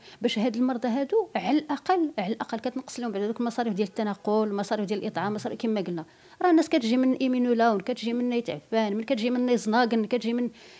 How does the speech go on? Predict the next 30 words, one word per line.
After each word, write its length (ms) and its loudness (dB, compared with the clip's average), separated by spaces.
يعني 220 4
راه 120 4
الناس 180 6
ديال 160 6
وزات 260 6
راه 60 8
عارفين 460 6
شنو 160 2
هو 160 6
ملي 220 6
باش 140 2
تقول 220 4
المريض 320 4
يجي 180 4
لك 200 0
من 80 2
السوق، 380 2
يجي 100 2
لك 120 -4
حاشاكم 420 -2
بالبهيمه 400 0
غير 140 0
حتى 160 -2
السوق، 420 0
وخاصو 340 -4
يركب 320 0
غير 180 8
باش 180 2
يوصل 220 2
ورزازات، 460 2